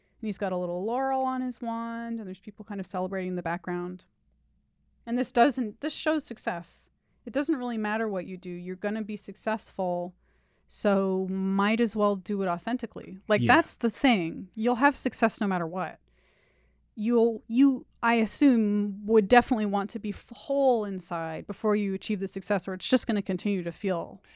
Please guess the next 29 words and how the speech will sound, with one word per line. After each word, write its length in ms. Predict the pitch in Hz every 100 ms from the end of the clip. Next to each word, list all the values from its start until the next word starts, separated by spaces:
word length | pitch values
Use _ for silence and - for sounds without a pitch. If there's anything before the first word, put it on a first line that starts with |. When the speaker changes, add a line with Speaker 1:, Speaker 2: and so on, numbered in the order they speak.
| _
Speaker 2:
Yeah. 300 | 143 143 98
Speaker 1:
hollow, 640 | 92 190 180 170 78 - _ _
you 100 | 202
know? 220 | 190 196 247
Speaker 2:
Yeah. 320 | 113 113 87 - _ _ _
Speaker 1:
So 640 | - 214 196 196 190 196 - _ _ _ _ _
continue 540 | - 214 - 254 254 240
to, 640 | - 208 202 196 196 202 _ _ _ _ _ _ _ _
continue 420 | - 226 - 269 269
to 80 | 262
connect, 560 | 269 320 - - -
like, 160 | 208 196
continue 340 | 220 - 240
to 60 | 226
connect 340 | - 214 -
with 100 | 226
yourself 840 | 233 226 190 196 240 - - - _ _ -
and 300 | 196 190 185
take 380 | 208 202 _ - _ _
the 100 | 196
time. 560 | - 220 226 202 202 196 _ _ _ _ _ _ -
You 180 | 220 240
won't 160 | 285
be 100 | 294
wasting 460 | 240 214 226 - 220
time 500 | - 220 269 180 151
to 80 | 180
do 140 | 233
that 220 | 147 -